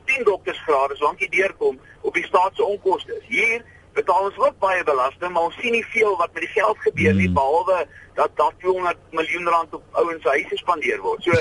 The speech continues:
Speaker 2: <laughs>
Speaker 1: eh, ek dink so 'n stelsel kan werk, eh, in Suid-Afrika, eh, administratief gebrekkig of nie. Ehm, maar ek dink steeds die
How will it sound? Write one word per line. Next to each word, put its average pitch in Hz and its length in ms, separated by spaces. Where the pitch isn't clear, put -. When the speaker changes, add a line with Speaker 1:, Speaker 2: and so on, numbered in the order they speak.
Speaker 2:
<laughs> 110 280
Speaker 1:
eh, 151 300
ek 170 160
dink 214 180
so 220 100
'n 214 140
stelsel 202 540
kan 247 280
werk, - 320
eh, 139 300
in 156 100
Suid-Afrika, 160 880
eh, 131 440
administratief 156 920
gebrekkig 147 600
of - 160
nie. 220 220
Ehm, 120 300
maar 147 200
ek 233 160
dink 180 280
steeds - 420
die - 140